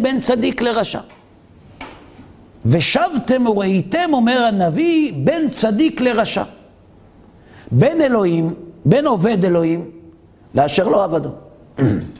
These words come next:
<clears throat> מי זה צדיק? <clears throat> מי שעובד אלוהים. ומי זה רשע?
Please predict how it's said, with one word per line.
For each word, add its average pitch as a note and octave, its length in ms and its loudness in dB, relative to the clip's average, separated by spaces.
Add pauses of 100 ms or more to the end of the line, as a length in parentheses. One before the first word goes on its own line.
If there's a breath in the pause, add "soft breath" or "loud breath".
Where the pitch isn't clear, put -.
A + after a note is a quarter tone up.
(120)
<clears throat> - 920 -8
מי C#4+ 120 6
זה C#4 140 2
צדיק? - 540 0 (300)
<clears throat> D3 380 0
מי A#3 140 4
שעובד F#3+ 420 2
אלוהים. D3+ 440 0 (520)
ומי F#3 180 4
זה G#3+ 120 2
רשע? D3 340 0